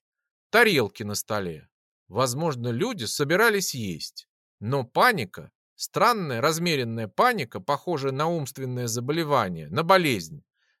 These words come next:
заставила их всё бросить. Дверь в отсек отца тоже была открыта.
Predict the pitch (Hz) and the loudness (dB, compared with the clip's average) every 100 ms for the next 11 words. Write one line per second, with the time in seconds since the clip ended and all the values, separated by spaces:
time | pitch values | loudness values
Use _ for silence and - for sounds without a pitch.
0 | - 131 143 - 254 262 208 160 131 202 | -10 0 0 2 4 6 4 2 -2 -4
1 | 208 - - 175 123 117 95 - _ - | -6 -6 -4 -2 0 -2 -2 -10 _ -20
2 | _ _ _ _ _ _ 95 107 269 214 | _ _ _ _ _ _ -8 0 0 2
3 | 135 - 156 143 - - 269 - 220 135 | 0 0 -2 -2 0 0 0 4 4 4
4 | 120 143 190 185 117 90 _ - | 2 2 2 0 -6 -8 _ -20